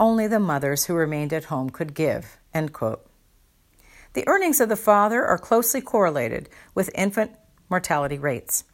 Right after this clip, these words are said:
The chain of causation linking the father's earnings and infant mortality showed an intimate connection between the extent and quality of prenatal care, the gainful employment of the mother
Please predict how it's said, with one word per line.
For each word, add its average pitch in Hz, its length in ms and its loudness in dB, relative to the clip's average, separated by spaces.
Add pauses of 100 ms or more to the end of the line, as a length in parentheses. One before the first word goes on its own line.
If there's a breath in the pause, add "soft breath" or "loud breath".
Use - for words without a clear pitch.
(680 loud breath)
The 202 80 4
chain 214 320 2
of 262 120 -2
causation 160 760 0
linking 180 360 -2
the 165 80 -2
father's 156 480 0
earnings 143 600 -2 (380 soft breath)
and 165 180 -2
infant 202 320 -2
mortality 165 600 -2
showed 175 240 0
an 170 160 -6
intimate 240 420 -2
connection 185 460 -2
between 165 320 -4
the 127 80 -2
extent 202 560 -4 (500 soft breath)
and 208 80 -2
quality 160 560 0 (460 soft breath)
of - 180 -6
prenatal 160 380 0
care, 165 440 0 (920 soft breath)
the 185 80 2
gainful 175 480 -2
employment 165 480 -2
of 151 80 -2
the 147 60 -2
mother 170 520 -2